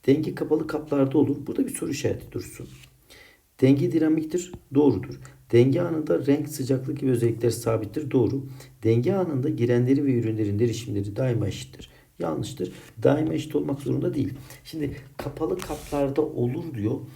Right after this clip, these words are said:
Şimdi denge tepkimesi kimyasal bir denge. Şimdi kimyasal diyorsa mesela bazen dibinde katısıyla dengede olan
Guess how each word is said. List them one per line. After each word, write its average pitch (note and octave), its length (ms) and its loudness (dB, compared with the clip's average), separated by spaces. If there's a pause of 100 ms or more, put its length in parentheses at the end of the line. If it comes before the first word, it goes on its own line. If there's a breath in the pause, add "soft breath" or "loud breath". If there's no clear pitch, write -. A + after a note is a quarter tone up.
(160 loud breath)
Şimdi A#2+ 280 -8
denge B2+ 320 2
tepkimesi - 480 -6
kimyasal C3+ 920 0
bir G2 260 0
denge. G2+ 460 -2 (220 loud breath)
Şimdi C#3 180 -4
kimyasal C3 680 -2
diyorsa C3+ 500 -4 (260 loud breath)
mesela C3 240 -2
bazen C#3 380 0 (340 loud breath)
dibinde C3+ 480 4
katısıyla A#2+ 960 -2
dengede A#2 440 2
olan A#2+ 440 0